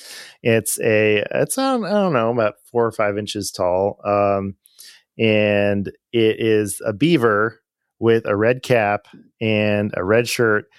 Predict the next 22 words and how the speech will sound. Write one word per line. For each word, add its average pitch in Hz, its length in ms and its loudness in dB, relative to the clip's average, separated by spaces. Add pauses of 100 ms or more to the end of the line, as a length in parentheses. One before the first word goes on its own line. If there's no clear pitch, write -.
(220)
and 117 140 2
it's 110 180 0
got 107 360 2
a 107 80 0
Bucky 113 300 0
the 110 100 0
Beaver 110 320 0
logo. 104 400 2
And 104 200 -4
so 117 120 2
Buc-ee's 120 580 0
is 110 220 -2
a, 95 420 2 (680)
um, 98 420 0 (420)
I 104 100 -2
guess, 101 320 0 (160)
famous, 104 720 0 (240)
um, 87 600 -2 (840)
like, 95 280 0
gas 101 300 2
station 143 480 0
chain 151 560 0